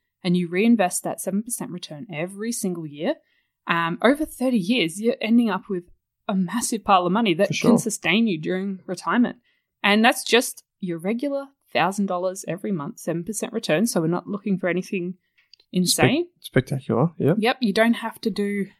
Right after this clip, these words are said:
Speaker 1: find some risky investment product to get that. You can just invest in a diversified portfolio.
Speaker 2: Yep, okay. All right, let me give you a hypothetical question, Kate. And, uh, let's say we have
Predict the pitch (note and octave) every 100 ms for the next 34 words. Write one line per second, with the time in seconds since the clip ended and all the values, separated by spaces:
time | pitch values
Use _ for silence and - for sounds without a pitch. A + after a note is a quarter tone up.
0 | _ _ _ - - _ _ - F#3+ G3
1 | F#3 E3+ G3 - G#3 F3 E3+ - F#3+ -
2 | E3+ E3 C4+ - E3+ D#3 - _ _ _
3 | _ - B3+ - G#3 E3 G3+ F3 E3+ F3+
4 | - _ _ _ _ _ G3 E3+ F#3 -
5 | G#3 F#3 F3 F#3 - G3 G3+ A#3 A3 C4
6 | - - _ - G#3 - _ _ F3 -
7 | D3+ - _ - _ _ - D3 - F3+
8 | A3 G#3 F#3 D#3 D3 B2+ - B2+ A#2+ A2
9 | - A#2 - - - A2+ B2+ - _ _
10 | _ D3 B2 B2 A#2+ A#2+ A#2 A#2 A2+ -
11 | - A2+ A#2 A#2 A2 - D#3 G3+ - E3+
12 | D3+ D3 D3 C3+ C3 B2+ A#2+ C3 A#2+ A#2
13 | A#2